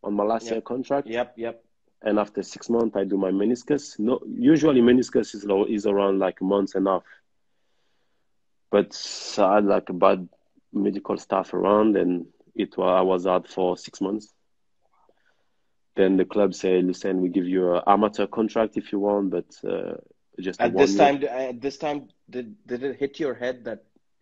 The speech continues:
Speaker 2: "Am I in the right career right now? What's going on?"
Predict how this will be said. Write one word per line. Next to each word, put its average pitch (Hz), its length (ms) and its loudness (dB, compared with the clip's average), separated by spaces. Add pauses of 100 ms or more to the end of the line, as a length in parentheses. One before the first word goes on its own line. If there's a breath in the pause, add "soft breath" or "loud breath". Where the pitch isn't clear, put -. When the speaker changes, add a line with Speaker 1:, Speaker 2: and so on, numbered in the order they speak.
(200)
Speaker 2:
"Am 131 80 -12
I 165 60 -10
in 185 100 -12
the 113 80 -6
right 104 200 -8
career 107 380 -8
right 120 160 -8
now? 120 220 -10 (440)
What's 120 200 -2
going 117 200 0
on?" 101 220 -4